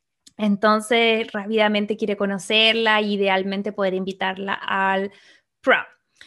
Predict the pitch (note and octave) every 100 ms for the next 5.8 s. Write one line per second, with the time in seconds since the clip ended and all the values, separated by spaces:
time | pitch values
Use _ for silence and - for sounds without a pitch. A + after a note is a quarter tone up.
0 | _ _ - A#3+ A3+ A3+ A3 - B3+ D4+
1 | F4 F4+ F#4 F4 D#4 - F#4 F4+ F4+ D4+
2 | D4+ E4+ E4+ E4 D#4 B3 A#3+ C#4 D#4+ G4
3 | C#4+ C#4+ B3 B3 A3 A#3 B3+ C#4+ C4 B3
4 | - - - C4+ C#4+ D4+ - D4+ D4+ C#4+
5 | B3 B3 B3 A#3+ A#3+ A#3+ G#3+